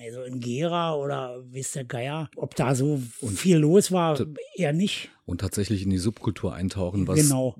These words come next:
Speaker 2: dann damit begann, so wie ich das jetzt so aus der Ferne beobachtet habe,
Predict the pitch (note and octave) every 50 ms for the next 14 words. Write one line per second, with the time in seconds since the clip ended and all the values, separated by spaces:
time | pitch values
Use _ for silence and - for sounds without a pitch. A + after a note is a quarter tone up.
0 | - _ - F#2+ F2+ - G2 A2 C3+ D3 C#3+ C3 - - G#2 G#2 G#2 A#2 B2 -
1 | - A2+ G2 F#2+ A2 C#3 B2 G#2+ A#2 A#2 - A2+ G#2+ - G#2 - - - G2+ -
2 | - G#2 - - A2 A2 C3+ B2+ B2 A#2 - G#2+ A#2 A2 - A2 - G#2+ G#2 G2+
3 | G#2+ G#2